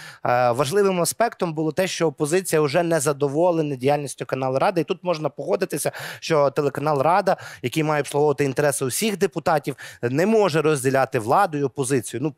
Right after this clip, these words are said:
принаймні, не мав би, мабуть, хоча, можливо, я і помиляюся. Давайте про це поговоримо. І також, е, чергова інформація навколо телеканалу «Дом», який був створений як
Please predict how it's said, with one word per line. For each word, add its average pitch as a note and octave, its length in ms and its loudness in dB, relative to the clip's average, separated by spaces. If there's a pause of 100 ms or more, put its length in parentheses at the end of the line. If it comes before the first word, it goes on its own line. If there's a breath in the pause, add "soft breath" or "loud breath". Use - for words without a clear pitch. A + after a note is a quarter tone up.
(120)
принаймні, D3 340 0
не C#3+ 160 0
мав C3+ 420 0
би, A#2 120 0
мабуть, A2+ 600 -6 (240 loud breath)
хоча, - 440 -2
можливо, A2+ 480 -4
я A#2 260 2
і B2+ 100 -8
помиляюся. A#2 680 -6 (340 loud breath)
Давайте A#3+ 280 2
про B3 120 -2
це A#3+ 160 2
поговоримо. B2+ 580 0
І C3+ 40 -4
також, - 400 -2
е, E3 280 4
чергова E3+ 680 0
інформація D#3+ 720 -2 (300 loud breath)
навколо D#3+ 380 -2
телеканалу D#3+ 560 0
«Дом», A#3 280 0
який F3 200 -4
був D#3 180 -6
створений E3+ 560 0
як C#3+ 140 -2